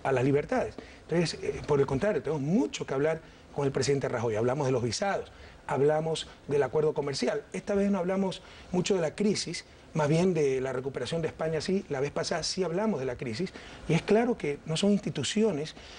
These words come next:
que ha puesto el gobierno del presidente Rajoy ni el gobierno del presidente Zapatero, viene de hace muchas décadas.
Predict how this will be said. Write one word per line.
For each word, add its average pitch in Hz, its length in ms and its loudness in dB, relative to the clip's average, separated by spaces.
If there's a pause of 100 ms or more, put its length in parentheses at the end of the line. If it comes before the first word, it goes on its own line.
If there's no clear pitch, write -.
(140)
que 156 100 2
ha 151 40 0
puesto 170 520 2
el 143 120 4
gobierno 139 720 2 (100)
del 131 100 -2
presidente 139 380 -2
Rajoy 190 340 0
ni 147 80 -2
el 123 60 -4
gobierno 135 340 -2
del 139 100 -4
presidente 131 340 -4
Zapatero, 135 500 -2
viene 139 240 -2
de 139 80 0
hace 147 160 -4
muchas 147 260 -2
décadas. 185 300 -2